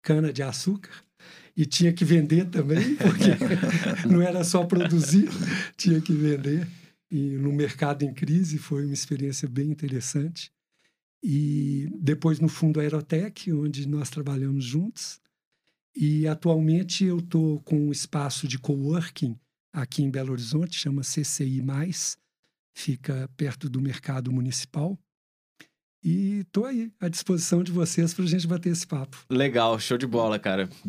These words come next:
Speaker 2: Obrigado de novo por ter vindo. Eu vou passar a palavra pro Rede aqui, porque eu acho que a melhor forma da gente começar uma conversa que tá voltada pra centralidade do cliente é com aquele questionamento que a gente discutiu aqui nos bastidores sobre o playbook versus a, a venda em, a venda,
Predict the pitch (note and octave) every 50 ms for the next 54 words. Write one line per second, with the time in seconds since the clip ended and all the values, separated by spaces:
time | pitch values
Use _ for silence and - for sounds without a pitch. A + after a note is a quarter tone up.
0 | - - A2 C3+ C#3+ D3+ C#3 C#3 D3 D#3 D#3 C3+ C#3 C3+ B2+ C3 D3 C#3+ - -
1 | B2 - - C3+ B2 A2 G2 A2+ B2+ D3 D3+ C#3 - _ - - - - - -
2 | - - B2 E3 C#3+ - F#3 E3+ - F3 D#3 D3+ - D3 C#3 C3 C3 B2+ B2 B2+
3 | B2 A#2+ B2 B2 A#2+ A2 A2+ G#2+ - C#3+ B2+ - D3+ D3 D3 - F3+ D#3 D3+ C#3
4 | C#3+ E3 F#3 F3 - - D3 D3 D3 C3 B2+ B2 A#2+ B2+ B2 - - B2 B2 A#2
5 | A2+ - A#2+ A#2+ A#2+ A#2 A2+ - A#2 A2+ G#2 A2 A2 A2 - - A2 - - A2
6 | G#2+ A2 A2 G#2+ - A2 G#2 G#2 - - G#2+ G#2+ - A#2 G#2+ G2 G#2+ G#2+ A2+ A2
7 | A2+ A#2 A#2 A2 A2 G#2 A2 - - G#2 G#2+ B2 C3+ C3+ B2 B2 - - - _
8 | - - _ _ _ - - A#2 A#2 - C3+ C3+ C#3+ C#3+ C#3 G2+ - A2+ - -
9 | C3+ C#3 - C#3 C#3 - C#3+ C#3 B2+ C3 C3+ C3 - C3+ C3+ C#3+ B2+ D3 C#3+ -
10 | - B2+ - - C#3+ C3 - - C#3 C#3+ B2 A2 C3 C3 B2+ - - B2+ A#2+ A#2
11 | C3+ C#3 C#3 C#3+ C#3 - - D3 D3 C3+ C#3+ C#3+ C#3 - - D#3+ D3+ C#3 A#2 C3
12 | D3 E3 F3 E3+ F3 C3+ A2+ B2 C3+ C#3 C#3 C#3 - C#3+ C#3 B2+ - - - -
13 | - A#2 A#2 G2+ - - - B2+ B2 A2+ A#2 C3 C#3 C#3 C3 C3+ C3 A2+ - -
14 | A#2+ A#2 G#2+ B2 C#3+ D3+ D#3+ D#3+ E3 D#3+ D3 C3 A2+ F2+ -